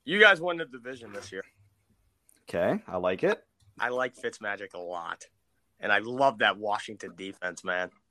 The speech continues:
Speaker 2: I fucking love the defense. I, I'm gonna get, I'm getting personal. I'm gonna go fanboyism a little bit right here. I think that the thing is, people say Fitzmagic works for, like, seven games and he's done. He's proven to not really be like that last year,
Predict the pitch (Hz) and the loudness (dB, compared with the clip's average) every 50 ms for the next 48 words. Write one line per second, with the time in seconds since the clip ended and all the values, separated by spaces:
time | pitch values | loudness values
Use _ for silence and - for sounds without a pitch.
0 | _ - 104 107 120 113 - - - - 131 127 123 - 120 110 104 110 117 117 | _ 2 6 6 6 6 4 2 4 6 8 8 8 6 2 4 8 8 8 8
1 | 98 - 104 90 - 120 107 - 113 101 - - - 127 135 139 - 131 139 151 | 8 6 2 2 2 0 2 2 2 0 2 6 8 8 8 8 10 8 8 8
2 | 175 170 156 139 143 147 127 - - 110 107 135 135 123 143 151 - 143 120 123 | 10 8 8 10 10 8 8 8 4 4 6 6 6 8 8 8 8 6 4 4
3 | 123 127 127 - 147 151 - 117 120 127 139 139 127 113 117 127 120 107 - 104 | 6 6 6 6 6 6 8 8 8 8 8 8 6 8 8 6 6 6 2 0
4 | 110 120 123 117 127 127 127 127 127 127 131 131 131 131 131 135 135 139 131 143 | 0 2 4 6 6 8 8 8 6 4 4 2 4 4 4 4 4 4 4 6
5 | 143 143 143 147 147 156 156 - - - - - - - _ _ - 135 170 214 | 6 6 6 6 6 6 6 2 -4 -18 -20 -18 -20 -20 _ _ 8 10 10 10
6 | 214 - 202 196 180 185 180 170 151 131 135 - - 190 180 165 - - - - | 10 8 6 6 8 10 10 10 10 10 8 6 6 8 8 8 6 4 -4 -8
7 | - - _ _ - 180 208 214 226 - 214 190 - - 175 165 - - 131 131 | -20 -20 _ _ 4 6 6 8 8 8 8 8 8 8 4 4 6 8 10 10
8 | 139 139 131 139 127 - 107 110 131 127 113 - - - - 120 110 104 98 - | 10 10 10 6 4 6 8 8 10 10 8 6 4 4 6 8 8 8 6 6
9 | - - 127 117 113 117 107 95 98 101 101 98 101 - - 113 104 95 90 92 | 6 8 8 8 10 8 6 8 6 6 6 4 2 0 0 0 0 0 -2 -6
10 | 90 - - - 82 78 73 - - - - _ _ _ _ _ _ - - 240 | -8 -4 -2 0 0 0 -2 -8 -14 -20 -20 _ _ _ _ _ _ 2 4 6
11 | 277 277 - - - 175 175 208 190 202 185 - - 156 135 143 - - 170 156 | 6 4 4 4 8 10 10 12 12 10 8 8 6 8 8 8 10 10 10 8
12 | 120 107 - 110 120 127 135 143 139 165 160 135 127 156 156 156 - - 165 160 | 8 8 8 8 10 10 10 10 12 12 12 12 12 12 10 10 6 4 2 2
13 | 175 180 180 | 2 2 -2